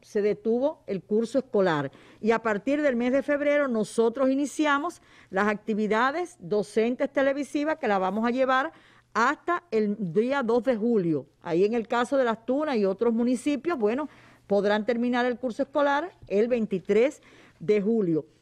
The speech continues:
Como expliqué, las vacaciones se van a desarrollar a partir del veintitrés de julio.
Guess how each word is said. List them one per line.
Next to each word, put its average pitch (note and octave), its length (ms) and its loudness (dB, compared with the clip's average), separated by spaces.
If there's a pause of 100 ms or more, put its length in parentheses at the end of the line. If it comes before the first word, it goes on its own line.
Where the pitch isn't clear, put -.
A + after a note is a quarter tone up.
(320)
Como A#3 240 2
expliqué, C4 580 0 (100)
las A3+ 160 0
vacaciones A3+ 580 -2
se C#4+ 100 0
van B3 140 0
a B3+ 80 -2
desarrollar C4 720 0 (120)
a G#3+ 140 -2
partir G#3 340 0
del C4 140 0
veintitrés A3 540 0
de B3+ 100 2
julio. G#3+ 480 2